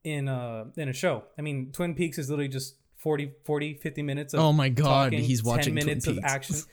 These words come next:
Speaker 1: I am. I am, guys. Oh, man. But yeah, I'm not gonna get into that. But yeah,
Speaker 2: Mm.
Speaker 1: so, um, it, it, like, episodes are still, like, twenty minutes. There's not a lot of action in the beginning.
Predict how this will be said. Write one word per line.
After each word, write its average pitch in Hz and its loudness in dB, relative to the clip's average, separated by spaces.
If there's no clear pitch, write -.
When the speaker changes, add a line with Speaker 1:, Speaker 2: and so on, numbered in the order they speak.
Speaker 1:
I 113 -4
am. 107 -6
I 107 -8
am, 104 -6
guys. 101 -10
Oh, 127 -6
man. 98 -10
But 151 0
yeah, 123 0
I'm 165 0
not 170 0
gonna 165 -4
get 147 -2
into 139 -8
that. 113 -12
But 165 -2
yeah, 170 8
Speaker 2:
Mm. 139 4
Speaker 1:
so, 139 2
um, 151 0
it, 196 0
it, 190 0
like, 180 0
episodes 214 2
are 214 -4
still, - -2
like, 175 -2
twenty 190 -2
minutes. 175 -4
There's 156 -2
not 175 0
a 196 0
lot 196 0
of 175 -2
action 160 -4
in 160 -4
the 160 -8
beginning. 131 -4